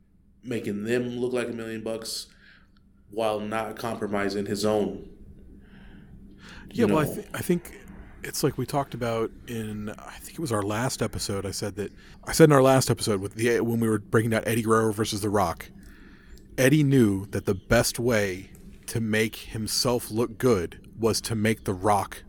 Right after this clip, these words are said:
Speaker 2: look good.
Speaker 1: Right.
Speaker 2: Right? And I think that's what Scott, Scott Hall did. He knew that the best way for him, and,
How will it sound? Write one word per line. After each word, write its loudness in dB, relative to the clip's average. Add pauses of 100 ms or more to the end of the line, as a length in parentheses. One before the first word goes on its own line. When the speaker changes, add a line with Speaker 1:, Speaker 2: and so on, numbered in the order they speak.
Speaker 2:
look -2
good. -2 (540)
Speaker 1:
Right. -2
Speaker 2:
Right? 0 (640)
And 0
I 0
think 0
that's 0
what 0
Scott, 0 (120)
Scott 2
Hall 2
did. 4
He 0
knew 2 (160)
that -6
the 0
best 0
way 2
for -4
him, -2
and, -12